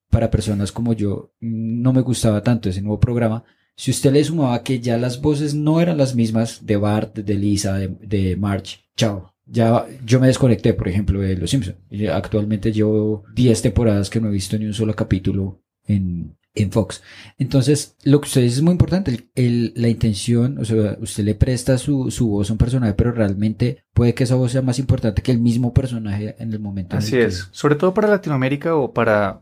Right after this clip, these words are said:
Speaker 2: el idioma nativo de la persona, porque muchas personas han optado en estos tiempos por escuchar sus series o lo, o lo que quieran ver en el idioma nativo, porque en el idioma nativo está el actor haciendo su propia voz, con lo cual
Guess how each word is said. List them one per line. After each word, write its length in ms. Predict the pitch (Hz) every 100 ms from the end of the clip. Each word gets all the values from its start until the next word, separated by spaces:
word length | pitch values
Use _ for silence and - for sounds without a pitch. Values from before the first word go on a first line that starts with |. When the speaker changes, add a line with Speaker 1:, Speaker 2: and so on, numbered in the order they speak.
| _
Speaker 2:
el 220 | - 123 117
idioma 420 | 120 123 120 131
nativo 460 | 143 135 123 127
de 60 | 135
la 120 | 143
persona, 520 | 139 110 - 120 87 -
porque 440 | 175 175 - 160 156
muchas 380 | 175 165 190
personas 500 | 185 196 147 143 160 -
han 160 | 143
optado 640 | 143 143 160 151 151 165 _
en 140 | - 127
estos 240 | - 139
tiempos 300 | - 139 147
por 160 | 147 143
escuchar 580 | 143 147 - 113 123 - -
sus 220 | - 151
series 380 | 147 143 165 -
o 80 | 127
lo, 200 | 117 113
o 60 | 127
lo 120 | 117
que 100 | 127
quieran 300 | - 123 135
ver 260 | 139 131 -
en 140 | 135
el 120 | 127 120
idioma 280 | 117 113
nativo, 480 | 127 113 156 113 - _
porque 240 | 190 185
en 80 | 196
el 100 | 185
idioma 260 | 185 156 165
nativo 300 | 185 151 165
está 220 | - 117
el 80 | 113
actor 400 | 117 - 120 107
haciendo 300 | - 107 104
su 140 | 110
propia 300 | - 104 120
voz, 300 | 135 110 - -
con 160 | 165
lo 160 | 175 180
cual 320 | 147 135 -